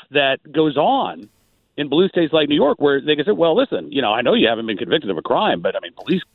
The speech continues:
came out to your house, like, four years ago. What was that all about? Why, why should we let you own a gun?" The failure here, again, is on law enforcement.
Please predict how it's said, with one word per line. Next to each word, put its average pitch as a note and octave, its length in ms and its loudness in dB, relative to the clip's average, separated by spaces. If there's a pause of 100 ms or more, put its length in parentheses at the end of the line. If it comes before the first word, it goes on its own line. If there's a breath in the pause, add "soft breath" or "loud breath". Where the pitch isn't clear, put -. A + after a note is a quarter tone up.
came G#2 120 2
out G#2+ 120 0
to - 80 -8
your D#2 120 0
house, G3 300 0
like, D#2+ 200 -8
four B2 180 2
years F3+ 260 2
ago. F2 240 -2
What B2+ 140 4
was A2+ 80 2
that E3+ 160 2
all G3 140 2
about? - 320 -8
Why, A2+ 160 -2
why G#2+ 180 0
should C3 140 -4
we C3+ 80 -6
let D#3 180 2
you D3+ 60 4
own C#3 80 2
a A#2+ 40 -2
gun?" - 280 0 (760)
The D#3 120 2 (100)
failure C4+ 380 4
here, D#3 340 2
again, D#3 360 0
is C#3+ 100 2
on C3+ 160 0
law C3+ 280 0
enforcement. - 580 -4